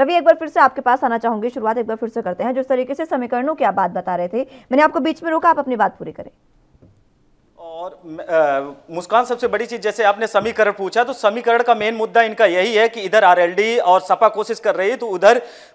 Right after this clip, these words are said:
Speaker 2: बीजेपी अकेले दम पर कोशिश करे, क्योंकि
Speaker 1: हम्म।
Speaker 2: पता है कि सीएम योगी हमेशा अपने कामों को लेकर, अपनी जो उनकी छवि रहे, उसको लेकर वो हमेशा दावे करते रहे कि इस बार दो हज़ार बाईस में जो विधानसभा चुनाव है, उसमें हम अपनी सरकार बनाएंगे और पूर्ण बहुमत की सरकार बनाएंगे।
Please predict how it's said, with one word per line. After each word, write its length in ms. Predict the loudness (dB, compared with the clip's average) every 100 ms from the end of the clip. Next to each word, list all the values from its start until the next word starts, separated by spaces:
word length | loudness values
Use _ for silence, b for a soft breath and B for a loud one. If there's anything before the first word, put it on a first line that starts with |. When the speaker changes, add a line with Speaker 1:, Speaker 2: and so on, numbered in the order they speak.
| -12
Speaker 2:
बीजेपी 800 | 0 4 4 2 -4 -4 -10 _ 0
अकेले 340 | 2 4 6 6
दम 140 | 6
पर 120 | 4
कोशिश 320 | 2 0 0
करे, 160 | 0 0
क्योंकि 240 | 2 0
Speaker 1:
हम्म। 100 | 2
Speaker 2:
पता 240 | 2 6 6
है 200 | 6 4
कि 180 | 0 -6
सीएम 300 | -2 -2 2
योगी 280 | 0 2
हमेशा 440 | 0 0 -2 0 2
अपने 220 | 2 0
कामों 320 | 2 2 2
को 120 | 0
लेकर, 360 | 0 0 2 2
अपनी 540 | 4 2 2 0 0 -4 B B _
जो 100 | 0
उनकी 200 | 0 0
छवि 360 | -4 2 4 6
रहे, 220 | 8 8
उसको 340 | 4 -2 2
लेकर 320 | 4 4 4 2
वो 100 | 2
हमेशा 340 | 0 2 4
दावे 280 | 6 6 6
करते 280 | 2 0 2
रहे 200 | 2 0
कि 120 | -2
इस 220 | -6 0
बार 200 | 4 4
दो 120 | 4
हज़ार 200 | 2 2
बाईस 260 | 4 4 2
में 80 | -6
जो 100 | -6
विधानसभा 480 | 0 0 2 0
चुनाव 320 | 0 0 0 0
है, 140 | -2 B B B
उसमें 280 | -6 2 4
हम 180 | 4 2
अपनी 280 | 2 0
सरकार 360 | 4 4 8 6
बनाएंगे 340 | 6 2 4
और 80 | 2
पूर्ण 240 | 2 -2 2
बहुमत 340 | 2 4 2
की 100 | 2
सरकार 360 | 2 6 8 8
बनाएंगे। 420 | 4 2 0